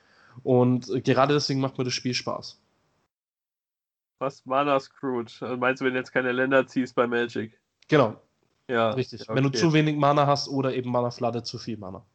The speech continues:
Speaker 2: Das ist auch immer das, was mich so bei Magic abgeschreckt hat, diese Scheiße mit den Ländern.
Speaker 1: Ja, ist ein Problem.
Speaker 2: Ja.
Speaker 1: Ohne Wenn und Aber.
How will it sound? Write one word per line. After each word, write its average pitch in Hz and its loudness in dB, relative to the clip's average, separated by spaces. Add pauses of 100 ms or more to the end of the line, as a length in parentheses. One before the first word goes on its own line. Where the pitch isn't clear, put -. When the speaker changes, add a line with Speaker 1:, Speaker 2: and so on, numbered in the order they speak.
(160)
Speaker 2:
Das 160 6
ist - -8
auch 165 2
immer 156 4
das, - -2
was 147 -2
mich 147 -6
so 143 -2
bei 131 4
Magic 139 -2
abgeschreckt - -6
hat, 117 0
diese 117 -4
Scheiße 143 0
mit 131 -2
den 120 -2
Ländern. 120 -2 (1400)
Speaker 1:
Ja, 160 4 (720)
ist 165 2
ein 156 4
Problem. 127 0 (760)
Speaker 2:
Ja. 131 4
Speaker 1:
Ohne 127 0
Wenn 123 0
und 120 -6
Aber. 110 -6